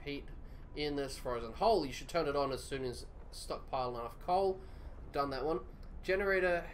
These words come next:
heats a circular zone around it, consuming six units of coal per hour. You can research generator upgrades to raise,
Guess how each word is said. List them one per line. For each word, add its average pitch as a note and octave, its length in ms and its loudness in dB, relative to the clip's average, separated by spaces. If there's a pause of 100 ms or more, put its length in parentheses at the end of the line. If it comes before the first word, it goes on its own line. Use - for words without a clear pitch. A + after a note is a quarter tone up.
(120)
heats E3+ 240 -2
a C3 40 -4
circular D#3+ 440 2
zone C3 200 2
around C3+ 400 0
it, C#3 140 2 (300)
consuming C#3+ 500 -2
six - 460 -2
units C#3+ 240 -2
of C3 60 -10
coal C3 160 0
per C3 180 -6 (100)
hour. D#3 300 2
You A#2+ 120 -6
can C3 200 -6
research F3+ 480 -2
generator C3 360 -2
upgrades C#3 520 -4
to B2+ 80 -6
raise, C3+ 420 -6